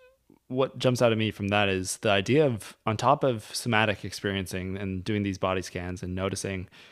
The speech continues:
the different textures and qualities of sensations as they arrive, and coupling that with an openness and a kindness and a curiosity to what is without the need to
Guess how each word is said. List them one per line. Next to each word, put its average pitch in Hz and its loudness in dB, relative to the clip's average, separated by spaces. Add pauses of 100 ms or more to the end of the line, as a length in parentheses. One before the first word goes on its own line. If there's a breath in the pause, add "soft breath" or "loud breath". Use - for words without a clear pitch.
(340 soft breath)
the - -6
different 113 -8
textures 92 -4
and 90 -8
qualities 90 -4
of 87 -12
sensations 92 -8
as 92 -4
they 90 -4
arrive, 90 -8 (460 soft breath)
and 92 -6 (520 soft breath)
coupling 110 0
that 92 -2
with 92 -4
an 104 -2
openness 95 -2
and 104 -6
a 95 -6
kindness 92 -4
and 90 -6
a - -8
curiosity 92 -4
to 98 -4
what 92 -4
is 92 -2
without 92 -6
the 95 -4
need 92 -6
to 92 -6